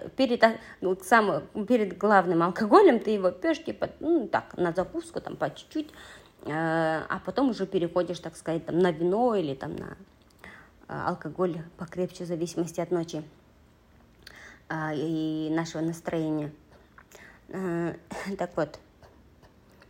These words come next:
как всегда, у нас всё заканчивается на "слава Богу", э, на позитивной, на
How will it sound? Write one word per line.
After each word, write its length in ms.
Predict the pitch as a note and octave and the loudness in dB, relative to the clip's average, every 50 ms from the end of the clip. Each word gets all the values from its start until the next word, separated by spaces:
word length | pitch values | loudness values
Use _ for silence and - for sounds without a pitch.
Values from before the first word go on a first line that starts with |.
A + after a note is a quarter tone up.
| - - - _ - - - | -20 -20 -20 _ -20 -18 -12
как 180 | - - G#3+ G#3+ | -4 -4 -4 -2
всегда, 320 | - - F#3 G3 F#3 E3+ E3 | -2 -2 2 4 4 4 4
у 40 | |
нас 180 | D#3+ E3 D#3+ D#3+ | 2 2 0 -2
всё 160 | - - E3+ | -4 -6 -6
заканчивается 640 | E3+ F#3 - F3+ F3+ E3+ F3 E3 - - - - - | -6 -4 -4 -4 -6 -6 -6 -6 -8 -8 -8 -8 -8
на 240 | A1 G#1+ G1+ G1+ G1+ - - - - - _ _ - - - _ - - - - - - | -6 -6 -6 -8 -10 -12 -16 -20 -20 -20 _ _ -20 -20 -20 _ -20 -20 -20 -20 -18 -10
"слава 380 | - - A3+ A#3+ A#3 G#3 F#3+ | 4 8 8 8 10 8 4
Богу", 420 | D#3 D#3 F3 F#3+ G#3 G#3+ B3 A#3+ A3 - - - - - - - - - - - - - - - - - - | 4 8 6 6 6 6 -2 -4 -6 -10 -18 -20 -20 -20 -20 -20 -20 -20 -20 -20 -20 -20 -20 -20 -20 -14 -12
э, 240 | E3+ F3 E3 E3 | -10 -8 -6 -2
на 140 | E3+ E3+ E3 | 0 0 -2
позитивной, 720 | D#3+ - F#3 F3+ E3 F3 E3 - F#3 F#3+ F#3 G3 F#3+ F#3 F#3 | 0 -2 -4 -4 -4 -8 -6 -2 -2 0 2 2 0 0 0
на 420 | F3+ E3+ E3 D#3+ D#3+ D#3 D#3 D#3 | 0 0 -2 -4 -4 -6 -6 -8